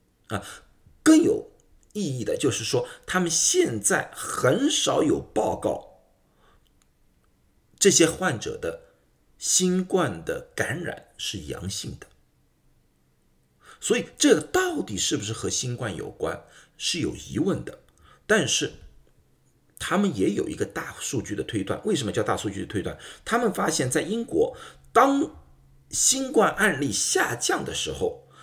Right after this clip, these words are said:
肝炎的病例也下降。所以说这两者之间可能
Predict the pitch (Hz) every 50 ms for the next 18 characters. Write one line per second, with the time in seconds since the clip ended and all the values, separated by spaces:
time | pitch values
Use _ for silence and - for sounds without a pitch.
0 | - - - _ _ _ - 208 220 226 220 214 196 - 92 87 131 - - -
1 | - - 147 104 95 117 131 - - - - - _ _ 123 123 117 107 80 -
2 | - - - - - 320 339 - - - - - - - - _ _ _ _ -
3 | - - - 233 262 202 - - - - - - 147 127 127 220 233 - - -
4 | - 135 131 - 165 165 - - - - - - - 175 - - 110 85 65 65
5 | 67 71 87 98 113 339 415